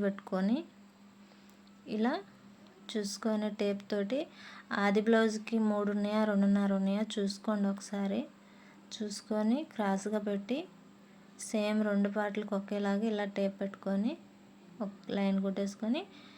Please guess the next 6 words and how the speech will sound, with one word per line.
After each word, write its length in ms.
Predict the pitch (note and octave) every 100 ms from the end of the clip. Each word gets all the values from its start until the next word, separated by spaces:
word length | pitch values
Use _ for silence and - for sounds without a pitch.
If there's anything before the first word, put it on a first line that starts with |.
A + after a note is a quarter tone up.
| - - G3
ఇలా 120 | G3+ G3+
వేసేసుకోండి. 800 | G3 G3+ G3 - G3 F#3+ F#3+ B3 D4 - - - - - - - - - - - - - - - -
అలా 160 | G#3 G3+ G3
మడుచుకొని 600 | G3 - - G#3 A3 D4 D#4+ - - -
రెండోది 520 | G3 G3 G3+ G3 G#3+ D#4 - - - - - - - G#3+
రెండిటికి 440 | G3+ G#3 A3+ A3+